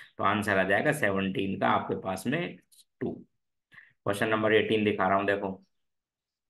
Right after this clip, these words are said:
बढ़िया question। देखो, क्वेश्चन number eighteen, सोडियम, मैग्नीशियम और एल्यूमिनियम कुछ ऑर्डर है, increasing order of the size in gaseous state, Increase नहीं है ये size, कहते होता है Decreases। तो decreases size in gaseous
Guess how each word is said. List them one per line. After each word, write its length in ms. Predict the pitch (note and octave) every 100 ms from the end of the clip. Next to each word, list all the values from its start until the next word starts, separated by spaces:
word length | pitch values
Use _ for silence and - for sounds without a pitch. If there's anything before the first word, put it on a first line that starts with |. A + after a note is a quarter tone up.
| _ _ _ _ _ _ _ _ _ _ _ -
बढ़िया 280 | B2+ B2+
question। 360 | - F2+ A2+ B2
देखो, 200 | B2 A2+
क्वेश्चन 560 | - - _ A2+ G#2+ A2+
number 260 | A2 A2
eighteen, 460 | A2 G#2 G#2 G#2 G#2 _ _ - - _ -
सोडियम, 520 | - B2 B2 C3+ C#3
मैग्नीशियम 560 | B2+ A#2+ A#2 B2 C#3+ C#3
और 80 |
एल्यूमिनियम 480 | A#2 A2 G#2+ G#2 A2+
कुछ 160 | D3 C#3+
ऑर्डर 260 | C3+ A#2
है, 100 | G2+ G2 - _ C3
increasing 500 | C3+ B2 B2 C#3+ C3
order 140 | B2
of 140 | C3 B2+
the 100 | C3+
size 300 | B2+ A#2+ B2
in 140 | C3+
gaseous 380 | A#2 G#2+ A#2 G#2 G2+
state, 280 | G#2+ A2+ A2+
Increase 420 | D3 D#3 F3 E3
नहीं 220 | B2 A#2 F3+
है 60 |
ये 120 | G3 D3+
size, 360 | G#2 F#2+ F2 -
कहते 260 | C3 B2+
होता 220 | C3+ A#2+
है 120 | - -
Decreases। 600 | A#2+ G#2+ G2 G2 F2 - - -
तो 80 | A#2
decreases 560 | A#2+ A#2+ B2+ B2 C3+ C3+
size 260 | A#2+ C3
in 160 | C#3 C3+
gaseous 400 | A2+ G2+ G#2+ G2+